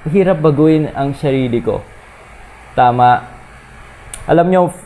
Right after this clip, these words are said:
for almost twenty years of my life,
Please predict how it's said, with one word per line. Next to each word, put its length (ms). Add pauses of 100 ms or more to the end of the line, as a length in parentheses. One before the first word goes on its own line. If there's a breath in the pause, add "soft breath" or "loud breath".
(180)
for 1300 (160)
almost 420
twenty 320
years 240
of 160
my 160
life, 320